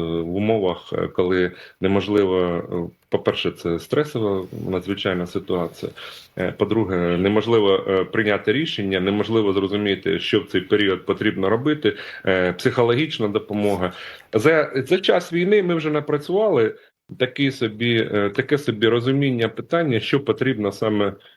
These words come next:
в цей період після того, як, е, ти отримав цей стрес, чи в тебе там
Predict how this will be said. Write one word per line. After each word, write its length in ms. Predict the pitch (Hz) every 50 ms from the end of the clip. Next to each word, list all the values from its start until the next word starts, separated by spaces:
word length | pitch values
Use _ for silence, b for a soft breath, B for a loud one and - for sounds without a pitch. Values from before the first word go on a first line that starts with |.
| b _ -
в 60 | -
цей 200 | - - 123 117
період 560 | 104 - - 110 117 139 143 127 110 - -
після 260 | - 101 - - 101 98
того, 320 | 98 - 113 98 98 90
як, 300 | 90 90 90 - - -
е, 280 | 98 92 87 87 90 90 87 85 85 87 90 90 - -
ти 100 | 104 98
отримав 600 | 95 - - 98 95 92 90 87 87 85 - _ _ _ -
цей 180 | - 104 101
стрес, 460 | 98 - - 113 123 131 131 - - -
чи 140 | - - 87
в 60 | -
тебе 240 | - 98 87 82 87
там 260 | - - 92 90 87